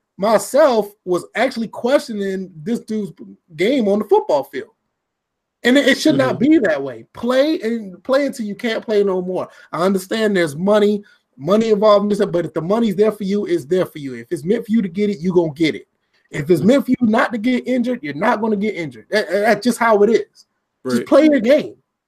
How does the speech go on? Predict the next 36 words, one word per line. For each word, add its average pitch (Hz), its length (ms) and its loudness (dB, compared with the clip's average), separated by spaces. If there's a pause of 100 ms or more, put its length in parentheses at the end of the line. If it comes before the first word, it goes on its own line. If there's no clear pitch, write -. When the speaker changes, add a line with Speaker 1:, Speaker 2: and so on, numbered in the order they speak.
(840)
Speaker 1:
But, 175 140 6
Speaker 2:
Yeah. 208 180 4
Speaker 1:
um, 196 140 -2 (280)
go, 262 180 0
go 277 140 -2
ahead 240 120 -2
and 180 80 -8
finish. 170 200 -12
Go 233 100 -4
Speaker 2:
I, 220 60 4
Speaker 1:
ahead. 208 100 0 (100)
Speaker 2:
I 247 160 -2
definitely, 226 400 -2 (160)
well, 214 120 2
I 247 40 2
mean, 254 120 4
the 220 100 2
Zion 277 340 4
Williamson 208 460 2
topic 160 440 0
was 139 220 2
a 131 80 -8
topic 156 400 -4
that 139 240 -4
was 135 160 -10
just 135 260 -8 (200)
gonna 143 180 -2
branch 139 320 -4
into 127 160 -4
a 117 40 -6
bigger 190 280 -2
topic 123 420 -2
of, 120 400 -4 (760)
I 180 180 2
think 180 440 2 (200)
that 147 440 -2